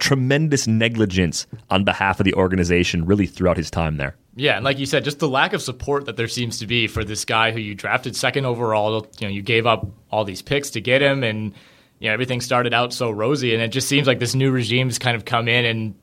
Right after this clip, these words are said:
Speaker 2: they're just, they just want R G three to fail, and, and that's, you know, what it seems like, at least from an outsider perspective. They're,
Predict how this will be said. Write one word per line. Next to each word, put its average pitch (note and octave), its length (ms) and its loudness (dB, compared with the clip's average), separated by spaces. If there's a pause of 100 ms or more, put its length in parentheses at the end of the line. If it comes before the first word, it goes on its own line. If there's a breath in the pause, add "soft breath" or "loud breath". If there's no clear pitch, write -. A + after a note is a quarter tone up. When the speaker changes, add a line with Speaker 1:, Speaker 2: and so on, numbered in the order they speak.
Speaker 2:
they're A2+ 120 0
just, B2 220 -4 (360)
they C3 100 0
just C3 140 0
want B2 500 2
R A#2 140 0
G A2+ 160 -2
three A#2 220 -4
to G#2 60 -6
fail, G2+ 340 -2
and, G#2 200 -4
and A2+ 140 -4
that's, C3 260 -2
you B2+ 100 -6
know, A#2 60 -2
what A#2 100 -2
it A2+ 80 -2
seems C3+ 260 -2
like, A2 120 4
at A2 80 2
least A2 160 -4
from A2+ 140 -4
an A2 80 -2
outsider A2+ 340 0
perspective. G2 480 -6
They're, A2 300 0